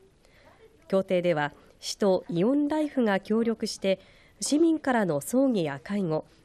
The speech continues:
相続などについての相談に対応することや、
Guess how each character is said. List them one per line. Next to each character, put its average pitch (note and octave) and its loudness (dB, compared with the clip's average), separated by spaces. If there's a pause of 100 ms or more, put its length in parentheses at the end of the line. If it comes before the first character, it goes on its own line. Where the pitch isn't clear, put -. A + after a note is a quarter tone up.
相 D#4+ 0
続 D4 -2
な C#4+ 2
ど C#4 2
に B3+ 0
つ C4 -6
い C4 0
て A3 -2
の D3+ 0
相 G#3 -2
談 A3+ 0
に G#3 0
対 G#3 -4
応 G#3+ -2
す G3+ -8
る G3+ -2
こ G3 -6
と F#3+ -4
や、 D3 -4